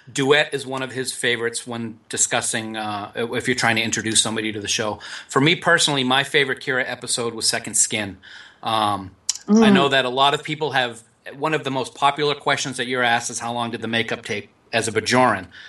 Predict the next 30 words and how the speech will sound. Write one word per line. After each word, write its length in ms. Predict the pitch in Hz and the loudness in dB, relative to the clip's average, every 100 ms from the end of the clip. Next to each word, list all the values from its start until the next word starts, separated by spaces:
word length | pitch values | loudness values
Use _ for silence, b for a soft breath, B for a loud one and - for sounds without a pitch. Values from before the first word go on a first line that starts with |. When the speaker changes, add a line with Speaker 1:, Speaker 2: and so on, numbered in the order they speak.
| B | B
Speaker 1:
I 100 | 123 | -2
can 160 | 123 120 | 0 2
imagine 440 | 131 151 156 143 | 4 4 4 0
that 100 | 127 | -2
you 120 | 127 | -4
were 100 | 127 | -6
glad 320 | 110 127 135 127 | -4 -2 0 -2
you 80 | |
were 80 | 123 | -6
just 200 | 117 - | -8 -10
playing 200 | 131 120 | -8 -6
a 120 | 113 | -6
Bajoran 400 | 107 110 143 143 | -6 2 4 4
for 120 | 139 117 | 0 -2
seven 340 | 127 113 113 | 0 0 0
years 360 | 110 107 104 - | 0 2 0 -2
instead 340 | 110 - 131 | -2 0 2
of 140 | 127 113 | 0 2
possibly 480 | 123 127 131 117 110 | 2 2 2 -2 0
what 160 | 117 | 0
you 140 | 117 113 | 0 0
had 160 | 113 | 0
to 40 | 101 | 0
go 160 | 113 | -2
through 260 | 110 120 117 | 0 -2 -2
for 120 | 113 | 0
just 260 | 110 - - | 0 2 4
that 200 | 104 101 | 2 4
one 160 | 123 | 2
episode 560 | 151 - 107 113 104 | 2 0 0 2 0